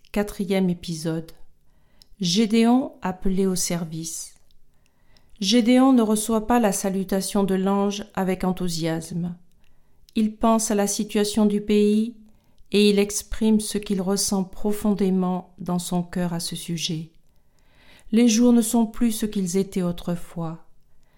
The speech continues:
Il semble que le Seigneur a abandonné son peuple et Gédéon est très troublé à cette pensée. Il a du froment pour lui-même,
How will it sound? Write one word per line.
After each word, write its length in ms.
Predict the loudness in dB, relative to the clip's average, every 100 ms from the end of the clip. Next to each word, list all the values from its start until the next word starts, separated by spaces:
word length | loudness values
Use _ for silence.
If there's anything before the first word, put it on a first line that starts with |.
| -20 -10
Il 140 | -4 -2
semble 500 | 0 4 4 4 2
que 80 | 0
le 100 | 0
Seigneur 500 | 0 4 6 6 4
a 160 | 2 0
abandonné 520 | 2 2 2 2 0
son 240 | 0 -4
peuple 540 | -2 -2 -4 -4 -8 -8 -16 -20 -20 -20 -20 0
et 100 | 2
Gédéon 560 | 4 4 4 2 2 0
est 160 | -2
très 240 | -8 -6 -6
troublé 520 | -6 -8 -6 -2 -2
à 60 | -4
cette 300 | -6 -10 -10
pensée. 600 | -8 -6 -6 -8 -12 -14 -20 _ _ -20 -20 _ -20 -12 -2
Il 140 | 2
a 80 | 4
du 140 | 4
froment 480 | 0 2 4 6 4
pour 160 | 2 2
lui-même, 640 | 4 4 4 4 2 0